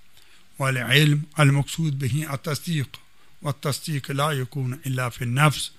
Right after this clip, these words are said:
فعلى هذا العلم أو أحد أجزاء الأصول لا يكون إلا في النفس، وفيه محاذير التي أشرنا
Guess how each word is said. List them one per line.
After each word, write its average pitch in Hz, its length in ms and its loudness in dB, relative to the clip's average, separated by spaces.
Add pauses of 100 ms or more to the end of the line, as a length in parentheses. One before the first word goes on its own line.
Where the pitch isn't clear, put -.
(400)
فعلى 131 300 0
هذا 139 640 2 (280)
العلم 139 560 0 (380)
أو 147 240 0
أحد 165 340 2
أجزاء 139 560 -2 (540)
الأصول 147 500 0 (320)
لا 147 180 -2
يكون 139 440 0
إلا 131 380 4
في 139 140 0
النفس، 139 460 6 (320)
وفيه 143 500 0
محاذير 131 560 -4
التي 143 600 -4 (300)
أشرنا 143 580 4